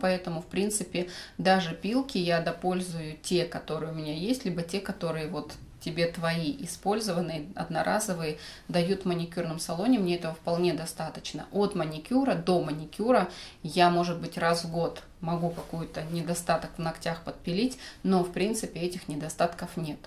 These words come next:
Поэтому необходимость у меня просто отпала. Следующая категория — это какие-то локальные средства от акне, прыщей и так далее. Я делала эти попытки, я покупала себе средства,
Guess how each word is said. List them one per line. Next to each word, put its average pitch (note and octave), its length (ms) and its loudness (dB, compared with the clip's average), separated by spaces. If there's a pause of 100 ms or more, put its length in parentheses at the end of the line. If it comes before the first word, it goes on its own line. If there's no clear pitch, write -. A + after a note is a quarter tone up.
(100)
Поэтому F3+ 680 2 (220)
необходимость F3 760 0
у E3+ 40 -4
меня D#3+ 180 -4
просто E3+ 460 0
отпала. D3+ 500 0 (400)
Следующая A3 540 4
категория — G#3+ 540 2
это G3 100 -2
какие-то F#3+ 360 -4
локальные F3+ 600 4
средства - 580 0
от - 240 -2
акне, B3+ 380 2
прыщей A#3+ 540 2
и G3 100 -4
так F3+ 260 -2
далее. E3 380 0 (500)
Я A3 560 4 (960)
делала A3+ 420 8
эти F#3 240 2
попытки, - 540 -2
я E3+ 220 4
покупала A3+ 580 4
себе F3 300 -2
средства, D#3+ 760 0